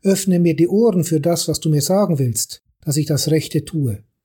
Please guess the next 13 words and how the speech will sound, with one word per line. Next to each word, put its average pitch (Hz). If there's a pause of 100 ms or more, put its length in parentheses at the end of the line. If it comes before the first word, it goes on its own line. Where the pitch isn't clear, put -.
(960)
Mache 220
mich 180
frei 185
von 170
falschen 160
Erwartungen, 139 (340)
dass 214
ich 185
dir 165
nicht 160
im 139
Wege 143
stehe. 104